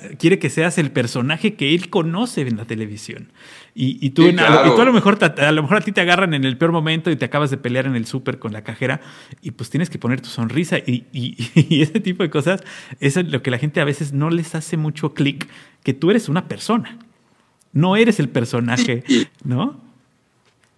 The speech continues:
Speaker 2: Sí, pero ¿sabes qué? Que, que, que yo soy muy sangre liviana con eso, ¿eh?
Speaker 1: Qué padre.
Speaker 2: Este, a mí sí me gusta que la gente me diga cosas,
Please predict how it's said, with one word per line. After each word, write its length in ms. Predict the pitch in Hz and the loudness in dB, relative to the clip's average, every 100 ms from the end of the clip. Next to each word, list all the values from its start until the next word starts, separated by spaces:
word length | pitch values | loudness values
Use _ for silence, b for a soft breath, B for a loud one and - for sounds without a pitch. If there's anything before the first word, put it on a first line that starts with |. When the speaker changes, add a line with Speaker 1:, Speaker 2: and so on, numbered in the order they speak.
| - | -6
Speaker 2:
Sí, 260 | 220 214 - | -2 -2 2
pero 160 | 180 | 2
¿sabes 300 | 180 202 220 | 4 4 2
qué? 220 | 214 196 196 | 2 -2 -2
Que, 240 | 165 - | -6 -6
que, 240 | - 143 - | -6 -6 -2
que 120 | 147 | -2
yo 140 | 170 | -2
soy 220 | 170 180 | -2 -2
muy 160 | 175 165 | -2 -2
sangre 320 | 165 165 165 | -2 -2 0
liviana 480 | 143 123 127 135 135 | 0 0 0 0 -2
con 200 | 123 110 | -4 -4
eso, 400 | 110 - 95 95 | -6 -6 -6 -4
¿eh? 120 | 98 | -4
Speaker 1:
Qué 100 | 156 | -6
padre. 320 | - 113 95 | -4 -4 -4
Speaker 2:
Este, 720 | 92 - - - 101 98 98 - _ _ _ _ _ | -6 -8 -12 -4 -2 0 0 -2 _ _ _ _ _
a 120 | 127 | -2
mí 100 | 131 | 0
sí 160 | 160 180 | 0 0
me 100 | 160 | 0
gusta 380 | 139 143 160 - | 2 0 0 0
que 80 | 123 | 0
la 140 | 110 | 0
gente 340 | 110 123 120 131 | 0 -2 0 -2
me 120 | 110 | 0
diga 280 | 113 117 113 | 0 0 0
cosas, 760 | 113 117 117 120 117 117 - | 0 0 0 0 0 0 -6